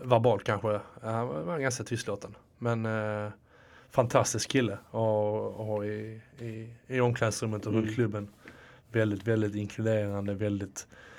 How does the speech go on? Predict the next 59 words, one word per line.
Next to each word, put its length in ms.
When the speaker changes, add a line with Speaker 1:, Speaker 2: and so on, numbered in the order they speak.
Speaker 1:
professionell. 760
Eh, 460
och 140
sen 120
handlar 220
det 40
också 140
om 80
att 120
ha 120
en 60
spelare 400
med, 240
med 140
de 120
erfarenheter 720
han 180
har. 220
Liksom, 180
säger 260
han 200
någonting, 520
ja, 60
men 100
då 40
lyssnar 360
jag 100
med, 140
för, 240
för 120
han 60
vet 160
att 60
han 100
har 80
varit 320
på 80
en 180
nivå 260
som, 340
som 160
ingen 180
annan 220
hade 160
varit 260
på 100
i, 240
i 60
det 100
laget. 380
Så 160
jag 120
trivdes 280
jättebra 340
med, 320
eh, 200
med 160
Fletcher 300
och 240